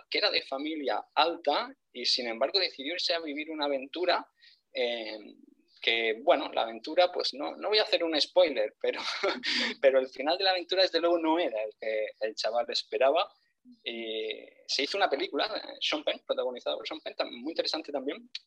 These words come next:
Entonces, quizá a nuestros, nuestros oyentes les puede interesar Hacia Rutas Salvajes y Into the Wild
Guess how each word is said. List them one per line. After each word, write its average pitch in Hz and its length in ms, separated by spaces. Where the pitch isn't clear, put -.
Entonces, - 580
quizá - 420
a - 60
nuestros, 131 680
nuestros 127 320
oyentes 139 300
les 135 120
puede 135 180
interesar 120 580
Hacia 110 320
Rutas 123 300
Salvajes - 540
y 113 200
Into 127 340
the 113 80
Wild 110 340